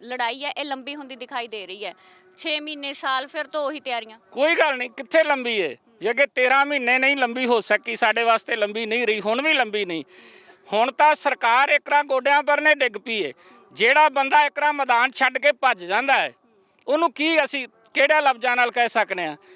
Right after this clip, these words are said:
Speaker 2: ਇਹ ਸਰਕਾਰ ਆਪ ਦਾ ਮੈਦਾਨ ਛੱਡ ਕੇ ਭੱਜ ਗਈ ਹੈ। ਜੇ ਸਰਕਾਰ ਨੇ ਲੜਨਾ ਸੀ ਤੇ ਹੋਰ ਲੰਮਾ ਲਿਜਾਂਦੀ।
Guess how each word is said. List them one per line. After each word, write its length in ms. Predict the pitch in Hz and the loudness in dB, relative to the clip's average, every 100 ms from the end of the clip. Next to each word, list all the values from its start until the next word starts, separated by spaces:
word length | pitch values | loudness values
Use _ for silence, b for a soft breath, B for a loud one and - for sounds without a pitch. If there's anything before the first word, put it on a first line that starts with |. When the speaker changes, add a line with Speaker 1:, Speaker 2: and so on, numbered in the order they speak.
| b | b
Speaker 2:
ਇਹ 80 | 285 | -4
ਸਰਕਾਰ 500 | 302 302 269 277 311 | 0 0 2 4 4
ਆਪ 220 | 294 285 | 4 2
ਦਾ 180 | 262 294 | 0 0
ਮੈਦਾਨ 320 | 285 262 262 | 0 0 0
ਛੱਡ 260 | 254 277 269 | 0 -2 0
ਕੇ 120 | 285 | 0
ਭੱਜ 300 | 254 254 196 | 2 0 -2
ਗਈ 160 | 208 | -6
ਹੈ। 140 | 277 302 | 0 0
ਜੇ 280 | 269 269 285 | 2 2 2
ਸਰਕਾਰ 480 | - 240 220 220 | 0 -2 2 2
ਨੇ 120 | 254 277 | 2 0
ਲੜਨਾ 380 | 233 220 254 | 0 0 0
ਸੀ 160 | 269 294 | 0 0
ਤੇ 100 | 285 | -2
ਹੋਰ 320 | 269 196 262 - _ _ _ _ - | 0 0 -2 -4 _ _ _ _ -8
ਲੰਮਾ 280 | 196 226 269 | -4 2 2
ਲਿਜਾਂਦੀ। 500 | 285 247 240 294 294 | 2 -2 -2 -4 -4